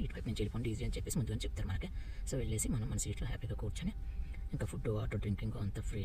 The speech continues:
ఇక్కడ మనీ పే చేయవలసిన పని అయితే ఏం లేదు. ఎకనామిక్ క్లాస్, బిజినెస్ క్లాస్ అని కూడా సీట్లు అయితే ఉంటాయి. ఎవరు ఏం బుక్ చేసుకుంటే అక్కడ కూర్చోవాలి. బిజినెస్ క్లాస్ అంటే టికెట్ కాస్ట్ అయితే ఎక్కువగా ఉంటుంది. ఫుడ్ కూడా స్పెషల్ ఫుడ్ వస్తుంది. సీట్ కూడా చాలా పెద్ద సీట్ ఉంటుంది,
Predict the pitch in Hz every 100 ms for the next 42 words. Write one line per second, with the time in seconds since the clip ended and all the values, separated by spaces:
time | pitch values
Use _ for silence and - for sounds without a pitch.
0 | 95 92 98 - - - - - - -
1 | 107 104 104 104 101 - 98 101 98 101
2 | 110 151 - 113 104 104 - 98 104 98
3 | 98 101 104 - - - 98 95 95 -
4 | - - 101 95 - - - - - -
5 | - - - - - - 92 - - 90
6 | 156 - - - - - - - - -
7 | - - - - 214 - - - - -
8 | - 101 98 - 117 - 98 - 123 110
9 | - - 95 92 - - - - - -
10 | - - - - - - -